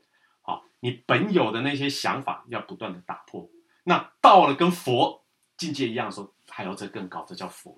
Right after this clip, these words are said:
地。好，这个就是解，了解整个过程。为什么我们说这个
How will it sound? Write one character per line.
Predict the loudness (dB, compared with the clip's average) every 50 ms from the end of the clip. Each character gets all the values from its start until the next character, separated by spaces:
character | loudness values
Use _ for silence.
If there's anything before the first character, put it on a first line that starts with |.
| -20 _
地。 | -18 -18 -18 -18 _ _ _ _ _
好， | 4 6 6 6 6 4 -8 _ _ _ -2
这 | -2 -2
个 | 0 0 -2
就 | -2 -2 -4
是 | -2 -4 -6 -6 -8 _
解， | -12 -10 -8 -8 -8 -8 -10 _ _ -6
了 | -2 2 4 6 6 8 8 8 6 6 4
解 | 2 4 4 4 4
整 | 4 0 -2
个 | -4 -4
过 | -2 -2 -2 -2
程。 | -2 0 2
为 | 2 2
什 | 2 2
么 | -2 -2 -2 -4
我 | -4
们 | -6 -6
说 | -6 -6 -6
这 | -6 -6
个 | -6 -6